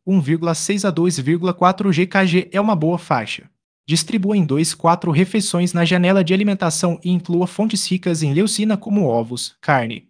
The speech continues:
peixe e laticínios. Carboidratos ao redor do treino ajudam força e recuperação, gorduras mantêm hormônios e saciedade. Suplementos como creatina e vitamina D podem dar suporte extra.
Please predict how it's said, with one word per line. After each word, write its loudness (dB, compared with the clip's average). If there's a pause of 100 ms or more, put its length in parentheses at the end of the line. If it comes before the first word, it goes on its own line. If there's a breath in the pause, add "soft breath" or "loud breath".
peixe 0
e -2
laticínios. -4 (240)
Carboidratos 2
ao 4
redor 4
do -2
treino 2
ajudam 2
força 0
e 2
recuperação, 0 (220 soft breath)
gorduras 4
mantêm 4
hormônios 2
e -2
saciedade. 0 (360)
Suplementos 2
como 2
creatina 0
e 2
vitamina 2
D 2
podem 4
dar 4
suporte 0
extra. -6